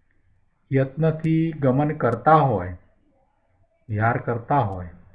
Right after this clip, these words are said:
તેમના પગ નીચે કોઈ ઉડતું જીવડું વેગથી આવી પડીને મરી ગયું,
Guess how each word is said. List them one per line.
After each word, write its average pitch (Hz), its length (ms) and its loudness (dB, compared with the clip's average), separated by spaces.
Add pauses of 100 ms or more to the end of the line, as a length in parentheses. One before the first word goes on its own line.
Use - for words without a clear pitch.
(640)
તેમના 143 520 2 (1000)
પગ 143 220 4
નીચે 143 380 0 (220)
કોઈ 147 400 -2
ઉડતું 135 420 -4
જીવડું 139 440 0 (1080)
વેગથી 147 520 0
આવી 127 500 2 (600)
પડીને 143 340 0
મરી 151 260 4
ગયું, 104 320 2